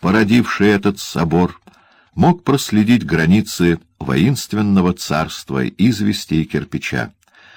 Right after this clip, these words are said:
вплоть до отдаленных его форпостов, один из которых вырвался к самому подножью холма.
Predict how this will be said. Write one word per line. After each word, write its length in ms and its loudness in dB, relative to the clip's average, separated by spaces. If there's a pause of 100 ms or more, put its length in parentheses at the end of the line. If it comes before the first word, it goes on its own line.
(120)
вплоть 480 0
до 140 2
отдаленных 800 0
его 280 0
форпостов, 1000 -4 (380)
один 340 -2
из 120 -8
которых 720 -2
вырвался 680 0
к 120 -16
самому 560 -2
подножью 600 -4
холма. 540 -6